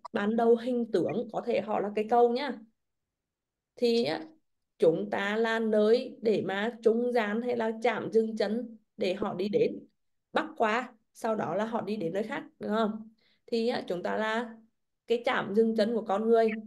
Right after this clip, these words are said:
sau đó họ đi đến nơi khác. Khi họ đến trạm dừng chân này, mà ngôi nhà của mình á, mà bé, nhỏ,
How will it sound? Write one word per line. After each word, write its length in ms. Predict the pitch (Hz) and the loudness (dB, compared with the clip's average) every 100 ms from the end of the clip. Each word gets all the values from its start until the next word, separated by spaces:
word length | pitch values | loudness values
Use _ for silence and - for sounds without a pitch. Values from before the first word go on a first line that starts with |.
| - | -8
sau 120 | 113 | -6
đó 320 | - 143 - | -2 -4 -4
họ 200 | - 202 | -2 -2
đi 120 | 180 208 | 0 -2
đến 180 | 156 | -2
nơi 100 | 185 | -2
khác. 260 | 214 262 294 - _ _ _ _ _ _ - | -4 -6 -10 -14 _ _ _ _ _ _ -2
Khi 140 | 247 | 0
họ 180 | 254 - | 0 2
đến 260 | 160 165 | 2 2
trạm 240 | 226 240 190 | -2 -2 -2
dừng 160 | 220 214 | -2 0
chân 200 | 220 233 | -2 -2
này, 200 | 240 220 220 | 0 0 -2
mà 60 | 226 | -6
ngôi 260 | 220 220 226 | -2 2 2
nhà 220 | 247 233 226 | 2 -2 -2
của 60 | |
mình 200 | 185 220 | -2 -2
á, 100 | 247 | -2
mà 220 | - 240 - | -2 -4 0
bé, 420 | 104 117 165 - - | 2 4 4 2 -2
nhỏ, 560 | 233 233 202 - - | -4 -2 0 -2 -4